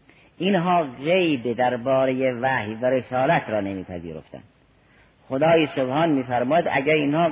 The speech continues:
غیبی که مربوط به وحی و رسالت است نمیپذیرند، همینها در بارهٔ خدا که مهمتر از مسئلهٔ وحی است به موسی کریم گفتند: «ما به خدا ایمان نمی‌آوریم مگر اینکه جهرتاً و آشکار او را ببینیم.»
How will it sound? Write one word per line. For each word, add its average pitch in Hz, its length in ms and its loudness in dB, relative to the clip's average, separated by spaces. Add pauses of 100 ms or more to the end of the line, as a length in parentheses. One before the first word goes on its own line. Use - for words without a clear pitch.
(140)
غیبی 156 420 2
که 120 140 -6
مربوط 127 500 -2
به 127 200 0
وحی 113 420 -4
و 127 80 -2
رسالت 127 580 0
است 151 240 0 (160)
نمیپذیرند، 127 1080 0 (680)
همینها 156 580 2
در 127 280 2 (500)
بارهٔ 131 460 4
خدا 139 440 2
که - 140 -4
مهمتر 123 540 0
از 147 140 4
مسئلهٔ 123 680 -2
وحی 123 320 0
است 175 260 2 (380)
به 123 80 0
موسی 131 520 2
کریم 147 340 0
گفتند: 120 560 -2
«ما 147 200 4
به 117 160 -4
خدا 135 400 2
ایمان 170 480 2
نمی‌آوریم 165 680 4
مگر 151 260 4
اینکه 160 240 0
جهرتاً 127 800 2
و 135 40 2
آشکار 123 460 2
او 117 80 -4
را 117 100 0
ببینیم.» 95 640 -8